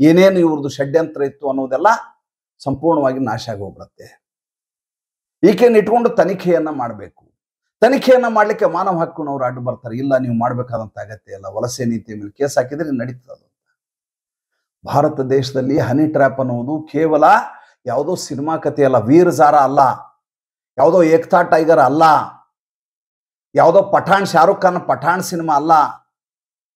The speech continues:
ಬಜರಂಗಿ ಭಾಯಿಜಾನ್ ಅಲ್ಲ ಸಲ್ಮಾನ್ ಖಾನ್ದು. ದೇಶವನ್ನ ಒಡೆಯುವ ಸಂಚು, ನಮ್ಮ ನಿಮ್ಮ ಮಧ್ಯೆ ಇರುವಂತ ಕಿರಾಣಿ ಅಂಗಡಿಯ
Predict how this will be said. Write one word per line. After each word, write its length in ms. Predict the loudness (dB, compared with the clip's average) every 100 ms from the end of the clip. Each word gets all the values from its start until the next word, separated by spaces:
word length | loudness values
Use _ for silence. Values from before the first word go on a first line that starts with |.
| _ _ _ 0
ಬಜರಂಗಿ 480 | 2 4 2 2
ಭಾಯಿಜಾನ್ 480 | 2 4 4 2 0
ಅಲ್ಲ 180 | 0 -2
ಸಲ್ಮಾನ್ 420 | -2 -4 -4 -4
ಖಾನ್ದು. 680 | -4 -4 -4 -8 -8 -12 _ _ _ _ 0
ದೇಶವನ್ನ 600 | 4 4 4 2 2 2
ಒಡೆಯುವ 380 | 2 2 2 2
ಸಂಚು, 500 | 0 -4 -4 -4 -4
ನಮ್ಮ 320 | -2 -4 -2
ನಿಮ್ಮ 240 | -4 -4 -4
ಮಧ್ಯೆ 340 | -4 -2 0
ಇರುವಂತ 300 | 0 0 -2
ಕಿರಾಣಿ 680 | -2 2 4 4 4 2 -2
ಅಂಗಡಿಯ 500 | -2 -2 0 2